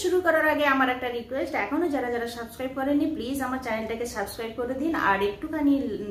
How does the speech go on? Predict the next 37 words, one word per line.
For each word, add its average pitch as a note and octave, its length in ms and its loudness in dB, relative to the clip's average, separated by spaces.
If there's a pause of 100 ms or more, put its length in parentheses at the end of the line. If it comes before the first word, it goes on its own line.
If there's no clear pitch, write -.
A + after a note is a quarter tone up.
(140)
শেয়ার G#3 300 -2
করে C4+ 240 -2
দিন, F#4 100 -2 (160)
আর F3+ 80 0 (120)
লাইক F#3 200 -2
বাটনটা A#3+ 320 -4 (140)
on G3 80 0 (120)
করে F3+ 240 -2
দিন। F3 100 0 (340)
তো A3 40 -4 (120)
শুরু E4 220 2
করার D4+ 280 4
আগে C4 120 -2 (100)
আমি B3+ 200 -4
কি A#3+ 160 -10
করব, B3+ 180 -2 (180)
কি A3 80 -8 (100)
করব, A#3 180 -4 (240)
এই G#3+ 160 2
যে G3 60 4 (100)
গামছা, F3 320 -2 (160)
বাঙালির A3+ 440 -2
সব D4 100 -2 (120)
থেকে D4 160 -4 (100)
প্রিয় A3+ 180 -2 (120)
জিনিস, G3 280 0
সেটা G#3 240 -4
হলো A3 220 -4
কি C#4+ 80 -2 (120)
গামছা। F3 400 -2 (400)
এই A3+ 60 -6 (120)
গামছা C4+ 380 2 (200)
আমি G#3+ 140 -2 (120)
এখন C4 200 -2 (140)
এই G#3+ 60 -4 (100)
গলার A3 280 4 (140)
নিচে B3+ 240 -4